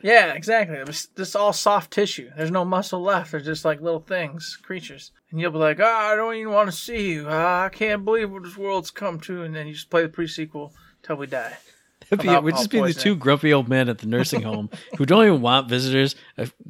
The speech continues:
Speaker 2: <laughs> relatives come in, "Ah, jeez, could you, uh, just go away?" "Oh, shut up, Grandpa Eric. You know you love us." <sighs> "Did you bring my whiskey?"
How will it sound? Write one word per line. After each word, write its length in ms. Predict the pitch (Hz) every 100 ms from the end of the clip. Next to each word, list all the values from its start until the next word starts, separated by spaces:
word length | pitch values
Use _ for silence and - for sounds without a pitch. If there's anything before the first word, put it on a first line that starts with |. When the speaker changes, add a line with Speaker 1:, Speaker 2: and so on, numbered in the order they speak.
| 135
Speaker 2:
<laughs> 400 | - - _ -
relatives 400 | 143 151 156 131
come 220 | - 143 139
in, 160 | 143
"Ah, 260 | 135 151 - -
jeez, 340 | 180 175 151 - - - -
could 240 | - 226 208
you, 80 | 220
uh, 120 | 185
just 260 | 175 247 -
go 240 | 240 233
away?" 340 | 214 196 165 170
"Oh, 200 | - 440
shut 360 | - - 392 349
up, 240 | 320 -
Grandpa 340 | 311 339 349
Eric. 420 | 285 320 349 349 -
You 200 | 370 349
know 160 | 320
you 160 | 311 220
love 260 | 220 220
us." 180 | 220 -
<sighs> 1500 | - 87 92 95 90 - - _ - - - - - _ -
"Did 1040 | - 50 50 50 - - - _ _ - 123
you 80 |
bring 240 | 107 147 160
my 80 | 147
whiskey?" 600 | 143 165 - 175 170